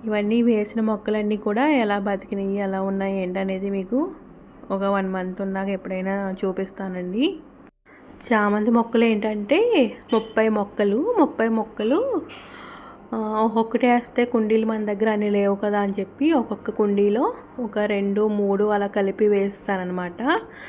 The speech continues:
మూడేసి చామంతి మొక్కలు ఉంటాయి కదా, చిన్న చిన్న మొక్కలు, అవన్నీ వేసేస్తానండి. మొత్తం కాంబో అనమాట.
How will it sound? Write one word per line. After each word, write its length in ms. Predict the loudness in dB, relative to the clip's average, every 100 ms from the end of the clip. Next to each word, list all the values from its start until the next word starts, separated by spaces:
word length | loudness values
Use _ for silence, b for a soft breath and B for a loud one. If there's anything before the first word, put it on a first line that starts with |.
| B B 0
మూడేసి 840 | 2 4 0 0 -2 2 2 0 0
చామంతి 360 | 0 0 -2 -2
మొక్కలు 280 | -2 -2
ఉంటాయి 260 | -4 -4 -6
కదా, 360 | -6 -4 -2 -4 -10 -20 B B B B B -4
చిన్న 120 | -2 0
చిన్న 200 | 0 -2
మొక్కలు, 400 | -2 -4 -2 2
అవన్నీ 460 | 2 2 2 2 2
వేసేస్తానండి. 1120 | 2 0 -2 -6 -2 -2 -2 -4 0 0 0 -4 -18 -20 -20 B B B B B B -20 -20 -20 -20 -20 -20 -14 -8
మొత్తం 380 | -6 -2 -2
కాంబో 420 | 0 0 0 0 0
అనమాట. 520 | -2 -2 -4 -4